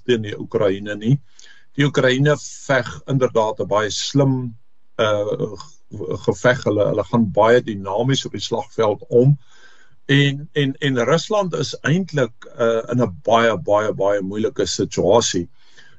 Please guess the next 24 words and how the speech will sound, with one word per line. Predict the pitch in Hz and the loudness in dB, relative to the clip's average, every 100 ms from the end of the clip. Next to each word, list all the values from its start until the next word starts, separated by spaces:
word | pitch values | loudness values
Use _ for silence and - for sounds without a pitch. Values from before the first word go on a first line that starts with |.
| - | -2
En | 135 123 | 2 4
jy | 131 | 6
weet, | 151 135 | 4 2
die, | 123 123 - | -4 -4 -4
die | 113 | -4
vraag | - - 175 170 165 - | -2 -4 -2 2 2 0
hier, | 117 117 127 120 | 0 2 4 2
Jannie, | - 101 117 110 113 | -4 -6 -6 -8 -6
is | 120 - | -6 -2
natuurlik | 117 - 139 131 117 110 - | -2 0 4 6 4 0 0
tot | 113 85 | -2 2
watter | 117 123 127 | 0 2 0
mate | 107 107 113 117 113 | 0 0 0 -2 -4
toe, | - 117 110 110 - | 0 0 -2 -8 -4
ehm, | 104 101 98 98 - - - - | 2 2 2 -4 -16 -20 -20 -6
die | 120 | -2
grootskaalse | 113 139 147 - 135 123 120 117 | 2 4 2 2 2 2 2 -2
mobilisasie | 113 101 110 110 - 113 117 113 123 | -4 -6 -6 -6 -2 2 2 0 -4
en | 107 | -6
die | 98 85 | -10 -4
dood | 110 135 - | 2 2 0
as | - - | -8 -8
gevolg, | 117 - 113 113 - - - - - | -10 -2 2 2 0 -12 -20 -18 -10
eh, | 113 101 98 | -4 -4 -2